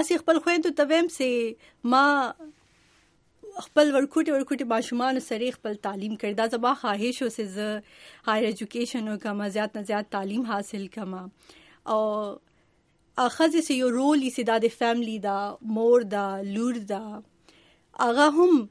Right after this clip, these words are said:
ما خپل خواهش سره سره مخکې کړی دی. ما چې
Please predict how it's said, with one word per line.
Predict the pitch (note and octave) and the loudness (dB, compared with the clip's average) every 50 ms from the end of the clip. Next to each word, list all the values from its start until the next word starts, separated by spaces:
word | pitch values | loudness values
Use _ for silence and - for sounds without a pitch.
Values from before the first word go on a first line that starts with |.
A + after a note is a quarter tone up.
| _ _ _ | _ _ _
ما | A#3+ A#3 A3+ | -2 0 0
خپل | G#3 - - - A#3+ A#3 A#3+ | 0 -2 -4 -2 -2 0 0
خواهش | A3 - G#3+ G#3 A3 A3+ C4 B3+ - | -2 -2 -2 -2 0 -2 -2 -4 -4
سره | - - A3+ G#3 A3+ A#3+ A#3 A3 | -6 -8 -6 -4 -2 -2 -2 -4
سره | - - G#3 G3+ G#3 G3+ G3 G3 - _ _ _ _ _ _ - | -4 -6 -6 -6 -6 -6 -8 -10 -16 _ _ _ _ _ _ -8
مخکې | G#2 G#2+ A#2+ - - - A2 - - | -6 -6 -6 -6 -8 -10 -10 -8 -6
کړی | A2 G2+ G2+ - - | -6 -4 -4 -4 -6
دی. | E3 G3+ F#3+ F#3+ - _ _ _ _ _ _ _ | -8 -10 -12 -14 -16 _ _ _ _ _ _ _
ما | A#3+ B3 C4 C4+ | 0 2 2 2
چې | - | 0